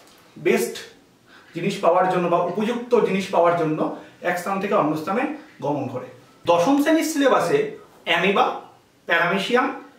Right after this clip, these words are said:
ইউগ্লিনা, মৎস্য, পাখি, মানুষ এই ছজনের গমন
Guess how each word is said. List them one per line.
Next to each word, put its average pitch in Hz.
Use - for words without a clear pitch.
ইউগ্লিনা, 196
মৎস্য, 165
পাখি, 165
মানুষ 156
এই 220
ছজনের 240
গমন 156